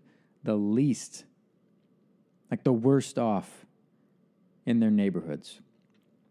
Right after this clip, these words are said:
in their societies, like, in the circles. Saint Francis is famous for kissing a leper on the cheek.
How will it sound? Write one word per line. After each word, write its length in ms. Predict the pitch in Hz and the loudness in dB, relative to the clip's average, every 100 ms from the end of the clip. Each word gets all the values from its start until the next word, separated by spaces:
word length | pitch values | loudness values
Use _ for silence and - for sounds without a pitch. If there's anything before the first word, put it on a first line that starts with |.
| _ _ _ _ | _ _ _ _
in 100 | 117 | -2
their 120 | 120 117 | 0 0
societies, 680 | 120 - 101 85 80 - | -2 -2 -4 -4 -10 -12
like, 160 | - - | -12 -6
in 140 | 127 | -2
the 80 | 110 | -2
circles. 720 | - - 110 107 95 - - _ _ _ _ _ _ _ _ _ _ _ _ _ _ | -4 -4 -4 -2 -8 -10 -20 _ _ _ _ _ _ _ _ _ _ _ _ _ _
Saint 240 | - 123 117 | -2 0 0
Francis 440 | 110 120 - 101 | 0 0 -2 -8
is 100 | 95 | -8
famous 420 | - 101 98 - - | -4 0 -2 -4 -10
for 160 | - 90 _ _ _ | -8 -8 _ _ _
kissing 640 | - 147 - 120 101 92 - _ _ _ _ - | -4 -4 -2 -2 0 -4 -8 _ _ _ _ -8
a 80 | 101 | -6
leper 720 | 95 104 123 101 85 76 - _ _ _ _ _ - | -2 -4 -4 -6 -6 -8 -14 _ _ _ _ _ -8
on 100 | 190 | -8
the 100 | - | -8
cheek. 580 | - - 117 87 - - | -12 -4 -2 -4 -10 -20